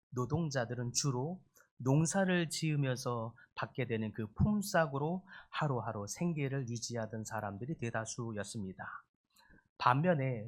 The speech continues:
소수의 부자들이 있는데 그 부자들은 이미 벌써 도시에 나가서 해외 무역으로 장사를 하면서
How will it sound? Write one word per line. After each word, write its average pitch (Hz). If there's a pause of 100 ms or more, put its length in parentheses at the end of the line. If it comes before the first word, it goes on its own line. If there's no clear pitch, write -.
소수의 196
부자들이 120
있는데 98
그 117
부자들은 113 (440)
이미 151
벌써 127
도시에 131
나가서 107 (420)
해외 135
무역으로 117
장사를 127
하면서 117